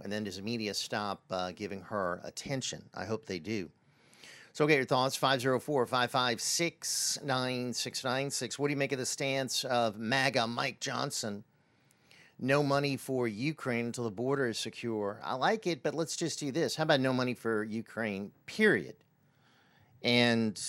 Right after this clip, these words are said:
really send, uh, Schumer and McConnell and Biden into a tizzy. <laughs> They'll really get, uh, all, uh,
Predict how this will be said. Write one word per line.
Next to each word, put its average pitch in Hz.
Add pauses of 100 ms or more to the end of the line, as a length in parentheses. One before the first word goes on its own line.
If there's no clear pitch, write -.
(280)
really 135
send, 110
uh, 78 (1040)
Schumer 123
and 87
McConnell 101
and 85
Biden 87
into 87
a 82 (560)
tizzy. 107 (460)
<laughs> -
They'll 165
really 151
get, 117
uh, 104
all, 98 (880)
uh, 80